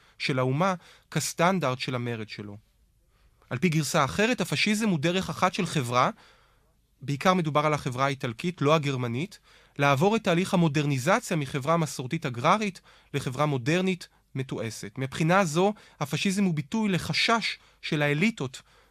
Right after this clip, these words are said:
מתהליכי הדמוקרטיזציה, שמאפיינים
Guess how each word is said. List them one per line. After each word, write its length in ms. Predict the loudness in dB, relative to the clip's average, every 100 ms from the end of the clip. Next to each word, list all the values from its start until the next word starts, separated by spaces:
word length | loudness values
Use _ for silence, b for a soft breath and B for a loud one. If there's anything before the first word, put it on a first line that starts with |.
| _
מתהליכי 460 | -2 0 0 0 0
הדמוקרטיזציה, 1080 | 2 0 0 -4 -4 -2 -2 -2 -6 -8 -8 _ _ _ _
שמאפיינים 760 | -8 -4 -4 -4 -2 0 0